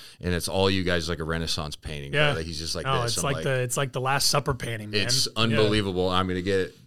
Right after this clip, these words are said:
Speaker 1: blown up. It's gonna be in my basement. All you fuckers are gonna sign it for me.
Speaker 2: <laughs>
Speaker 1: I don't care where you're playing at. You know what I'm saying? I'm gonna
Speaker 2: I'm
Speaker 1: figure out a
Speaker 2: happy
Speaker 1: way
Speaker 2: to.
Speaker 1: to get it. And, you know, but for,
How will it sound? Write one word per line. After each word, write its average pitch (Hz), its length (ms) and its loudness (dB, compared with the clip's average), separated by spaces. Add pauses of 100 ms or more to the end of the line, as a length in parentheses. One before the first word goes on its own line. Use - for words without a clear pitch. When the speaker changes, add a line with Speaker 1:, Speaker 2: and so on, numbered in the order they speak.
(120)
Speaker 1:
blown 113 260 0
up. 110 220 2
It's - 100 -2
gonna 98 120 -6
be 95 80 -2
in 92 80 -4
my 90 80 -4
basement. 95 560 -4 (520)
All 90 160 -2
you 95 100 0
fuckers 92 420 0
are 90 40 0
gonna 87 140 0
sign 90 260 4
it 87 80 2
for 90 180 2
me. 90 280 2 (100)
Speaker 2:
<laughs> - 80 -20
Speaker 1:
I 85 100 -2
don't 87 120 -2
care 92 180 4
where 90 120 4
you're 98 180 4
playing 95 300 6
at. 92 300 2 (180)
You 107 120 4
know 95 60 6
what 101 60 6
I'm 95 80 2
saying? 101 280 6
I'm 98 120 6
gonna 90 100 4
Speaker 2:
I'm - 40 0
Speaker 1:
figure 101 260 6
out - 0 -
a 101 40 8 (120)
Speaker 2:
happy 101 40 6
Speaker 1:
way 104 80 6
Speaker 2:
to. 101 60 4
Speaker 1:
to 95 60 4
get 101 180 6
it. 107 120 2 (760)
And, 82 520 8
you 90 120 8
know, 78 280 6
but 82 200 4
for, 92 380 8